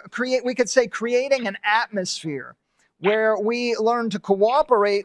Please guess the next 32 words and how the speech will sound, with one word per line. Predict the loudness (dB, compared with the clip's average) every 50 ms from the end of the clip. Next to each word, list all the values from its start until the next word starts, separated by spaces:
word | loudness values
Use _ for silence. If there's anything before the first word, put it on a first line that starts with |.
| 0
with | -2 -2 0 2
the | 2 2 2
Holy | 2 0 0 0 -2 -2
Spirit | -4 -8 -6 -4 -4 -2 0 0 -2 -2 _ _ _ _ _ _ -12 -12 -12 -12 -10
so | -2 2 2 2 2
that | 2 0 -2
he | -2 0
can | -2 -2 -2
move. | -2 -2 -2 -2 -2 -4 -4 -6 -10 _ -20 -20 _ _ _ _ -10
And, | -6 -4 -2 -2 -2 -2 2 2
uh, | 2 2 2 0 -2 0
everybody, | 0 0 2 2 2 2 2 -2 0 0 -2 -2 -2
if | -2 -2 -4 -4 -4
you | -4 0
can | 0 -2 -2
please | 0 -2 -2 -2 -2 -4 -4
mute | -2 -2 -2 -4 -2 -2
your | -2 -2
microphones, | 0 2 2 2 2 2 0 -2 0 2 0 0 0 0 -4 -6 -8 -10
because, | -8 -8 -10 -6 -2 -2 -2 -2 -4 -4 -2
uh, | 0 0 2 2 0 0 -2 -2
we're | -4 -2 -2 0
also | -2 -2 -2 -4 -6
recording | -6 -6 -8 -10 -10 -10 -8 -6 -4 -4 -4 -6 -8 -10 -14
<laughs> | -14
this. | -12 -12 -12 -14 -12 -12 -12 -14 _ _ -20 -20 _ _ _ _ -14
So, | -6 -2 0 2 2 2 0 -4 _ _ _ _ _ _ _ _ _ _ _ 2
um, | 2 4 4 4 4 2 2 0 -4 -8 _ _ _ _ _ _ _ _ _ _ _
so | -4 2 2 4
that, | 4 4 4 2 2 2
that's | 2 2 2 2 0 -4
the, | 2 2 2 2